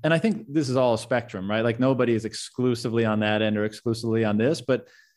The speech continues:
you look around the world today, and at least it seems to me that most people are already in a lower tech version of, of this. Like James was saying about, you know, the,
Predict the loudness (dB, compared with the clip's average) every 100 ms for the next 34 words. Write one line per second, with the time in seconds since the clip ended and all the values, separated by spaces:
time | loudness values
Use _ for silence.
0 | _ -4 0 2 2 2 2 2 2 0
1 | 0 0 2 0 0 -4 -4 -2 0 0
2 | 2 2 4 2 0 -2 _ -4 0 2
3 | 0 -4 -6 -2 0 0 2 0 2 2
4 | 2 0 0 -2 -4 -8 _ _ _ _
5 | -4 0 2 4 2 0 -2 -2 -4 -4
6 | 0 2 2 0 0 -2 0 -2 -2 -6
7 | -10 -2 -2 -2 -2 0 0 -2 -2 0
8 | 2 2 0 0 0 0 0